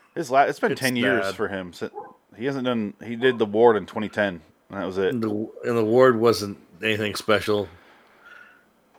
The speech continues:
Speaker 1: No.
Speaker 2: It was all, it was fine. It was like, eh, that's a John Carpenter movie?
Speaker 1: Amber Heard's
Speaker 2: Eh.
Speaker 1: life now is more exciting than
Speaker 2: <laughs>
Speaker 1: her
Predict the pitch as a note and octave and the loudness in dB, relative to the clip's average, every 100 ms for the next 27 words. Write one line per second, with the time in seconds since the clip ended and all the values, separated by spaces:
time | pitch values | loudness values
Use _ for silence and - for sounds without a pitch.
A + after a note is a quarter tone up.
0 | _ _ _ _ _ _ - A#2 C#3 A2 | _ _ _ _ _ _ 0 4 4 4
1 | - D#3+ C#3+ D3+ A#2+ C3+ C#3+ - A2+ G#2+ | 0 2 8 8 8 6 4 4 2 4
2 | G#2+ A2 A#2 A2+ A2 G#2 C3 B2+ G#2 F#2 | 2 0 -4 -2 -2 0 0 0 -2 0
3 | A#2+ - B2 C3 - B2 C#3 C#3+ D3 D#3 | 0 2 0 2 2 0 0 0 2 2
4 | D#3 - A2+ B2+ C#3 C3 C3 A#2+ A2 A#2+ | -2 -4 2 6 8 8 8 8 10 10
5 | - - G2+ B2+ B2 F#2+ G2+ G2+ F#2+ E2+ | 8 -2 4 8 8 6 2 0 0 -4
6 | - F#2+ A2+ G2+ F#2+ F#2+ F#2 F2+ E2 - | -14 -4 2 2 2 -4 -6 -8 -12 0
7 | C#3+ - - - - - - - - - | 0 0 -8 -18 -20 -18 -16 -8 -8 -8
8 | - - _ _ - D3+ G#2 G2 | -12 -20 _ _ -8 -6 -4 -6